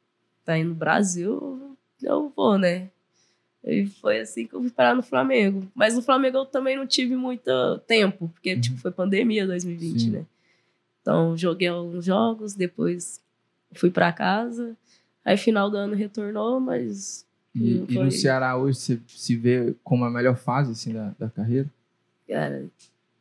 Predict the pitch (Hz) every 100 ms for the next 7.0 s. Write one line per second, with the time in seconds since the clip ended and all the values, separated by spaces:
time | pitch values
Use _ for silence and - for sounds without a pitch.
0 | _ - 165 170 170 165 160 151 143 160
1 | _ _ _ _ _ _ _ _ - -
2 | _ _ - 156 165 170 170 165 _ _
3 | - 170 170 175 165 196 - 160 165 170
4 | - 175 180 170 - - 170 160 156 _
5 | - - _ _ _ _ _ _ 190 202
6 | 202 170 202 196 180 190 - - 226